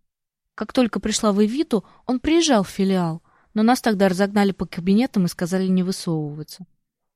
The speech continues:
Он пробыл часа три и сразу уехал. Даже в городе не остался». «И совсем никто-никто не знает его мнения?»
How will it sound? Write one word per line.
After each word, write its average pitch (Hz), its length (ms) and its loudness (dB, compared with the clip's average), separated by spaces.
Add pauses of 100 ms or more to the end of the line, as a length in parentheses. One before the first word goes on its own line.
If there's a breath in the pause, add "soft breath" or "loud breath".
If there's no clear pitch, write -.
(120)
Он 208 140 2
пробыл 240 340 2
часа - 300 -4
три 180 240 -4
и 160 40 -6
сразу 226 380 -2
уехал. 170 580 -4 (280)
Даже 330 200 2
в 339 60 -8
городе 180 360 0
не 170 100 0
остался». 170 600 -10 (800)
«И 247 80 -12
совсем 320 440 -2
никто-никто 381 760 -2
не 240 160 4
знает 269 340 -2
его 294 160 -4
мнения?» 190 540 0